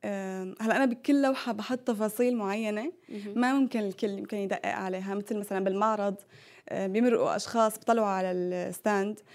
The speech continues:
Speaker 1: ما ممكن إنه كلهم يدققوا بالتفاصيل اللي أنا بحطها. يمكن بس اللي بي-، هيك بيقدروا الفن أو بيفهموا، آه، معاني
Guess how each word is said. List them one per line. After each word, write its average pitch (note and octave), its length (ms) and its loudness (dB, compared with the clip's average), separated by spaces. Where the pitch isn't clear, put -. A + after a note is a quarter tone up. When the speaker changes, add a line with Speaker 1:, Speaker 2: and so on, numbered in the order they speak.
Speaker 1:
ما B3 100 4
ممكن C4+ 320 8
إنه G3 280 0
كلهم A3+ 340 2
يدققوا G3+ 540 2
بالتفاصيل A3 500 0
اللي G#3 120 2
أنا G#3+ 120 0
بحطها. F#3+ 460 -4
يمكن G3 460 -2
بس A#3 180 -2
اللي F#3+ 420 0
بي-، F3+ 440 -2
هيك G3+ 300 -4
بيقدروا G3+ 520 2
الفن G3+ 340 0
أو F#3+ 140 0
بيفهموا، G#3 580 -2
آه، F#3 240 2
معاني G3 720 0